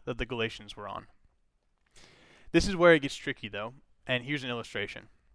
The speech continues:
This is a rhetorical question. How confident are you that you're going to heaven? I think some of you are in this room and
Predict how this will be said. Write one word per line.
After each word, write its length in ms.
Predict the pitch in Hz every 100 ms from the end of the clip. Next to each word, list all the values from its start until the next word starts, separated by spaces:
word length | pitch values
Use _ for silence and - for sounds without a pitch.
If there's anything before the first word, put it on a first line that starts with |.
| _ _ -
This 160 | 156 127
is 60 |
a 80 | 127 -
rhetorical 480 | 131 117 110 104 113
question. 380 | 110 - - 113 - - - - - - - - - - -
How 680 | - 156 175 196 202 214 202 _ _ _ _ _ - -
confident 480 | 170 170 147 120 117
are 160 | 113
you 360 | 101 101 107 117 - _ _ -
that 120 | 127
you're 100 | 123
going 220 | 131 127
to 60 | 123
heaven? 260 | 113 98 - - _ _ _ _ _ _ _ _ _ _ _ _ _ _ _ - - - -
I 60 |
think 220 | 170 165
some 180 | - 170
of 80 | 165
you 220 | 180 170
are 40 | 165
in 80 |
this 200 | 160 -
room 240 | 165 180 190
and 320 | 143 127